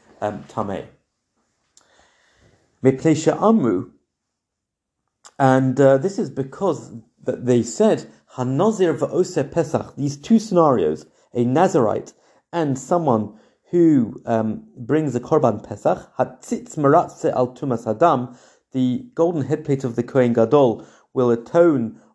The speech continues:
on any retroactive, um, impurity of the blood, Ve'ein Hatzitz Maratze al Tumas Haguf, but will not affect retroactively, um, the known concept that the person themselves have become Tamei.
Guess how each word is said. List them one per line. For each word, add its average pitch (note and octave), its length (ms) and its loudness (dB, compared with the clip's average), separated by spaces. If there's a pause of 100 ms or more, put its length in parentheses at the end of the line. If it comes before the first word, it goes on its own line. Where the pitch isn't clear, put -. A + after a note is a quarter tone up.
on C3+ 240 -4
any D3+ 280 -2
retroactive, C3 920 0
um, A2 440 -4 (480)
impurity B2+ 600 -2
of A2 160 -4
the - 40 -18
blood, D3 440 2 (340)
Ve'ein E3 300 -2
Hatzitz C#3 460 -8
Maratze C3 420 2
al A#2+ 240 -4
Tumas A2+ 360 -6
Haguf, B2+ 300 -4
but - 80 -6
will A#2+ 180 -2
not C#3 380 -2 (880)
affect - 320 -6
retroactively, G#2 800 -4 (320)
um, G#2+ 520 -2 (880)
the G#2+ 200 -8
known A2+ 640 0 (180)
concept C#3 420 -6
that - 120 -12
the G#2+ 60 -12
person G#2+ 420 -6
themselves A2 520 0
have G#2+ 100 -14
become G2 340 -10
Tamei. F#2+ 400 -10